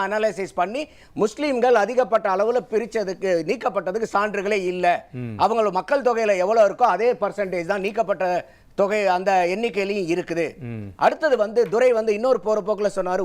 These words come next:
Speaker 1: ஒரே தொகுதியில எண்பதாயிரம் முஸ்லிம்களை நீக்கிட்டாங்கன்னு.
Speaker 2: ம்.
Speaker 1: எங்க இருக்குது ப்ரூஃப்? எண்பதாயிரம் தொகுதியை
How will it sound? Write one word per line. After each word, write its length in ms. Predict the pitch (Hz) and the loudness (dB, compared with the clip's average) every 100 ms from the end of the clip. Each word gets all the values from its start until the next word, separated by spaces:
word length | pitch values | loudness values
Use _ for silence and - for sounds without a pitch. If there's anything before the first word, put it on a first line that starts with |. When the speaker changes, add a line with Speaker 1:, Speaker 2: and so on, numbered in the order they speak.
| 165 | 2
Speaker 1:
ஒரே 120 | 240 262 | 4 2
தொகுதியில 300 | 202 185 202 170 | 0 -4 -2 0
எண்பதாயிரம் 420 | 185 190 180 165 | 0 0 0 -2
முஸ்லிம்களை 380 | 175 233 202 180 165 | -4 -6 -2 -2 -4
நீக்கிட்டாங்கன்னு. 560 | 180 170 147 127 117 - - 113 | -6 -4 -4 -6 -12 -16 -16 -12
Speaker 2:
ம். 120 | 107 95 92 | -10 -12 -6
Speaker 1:
எங்க 100 | 170 233 | -2 0
இருக்குது 220 | 196 175 | -2 -4
ப்ரூஃப்? 240 | 175 170 208 254 151 | -6 -6 -8 -8 -8
எண்பதாயிரம் 420 | 165 180 170 156 | -4 0 0 -2
தொகுதியை 300 | 185 190 185 | -4 -4 -4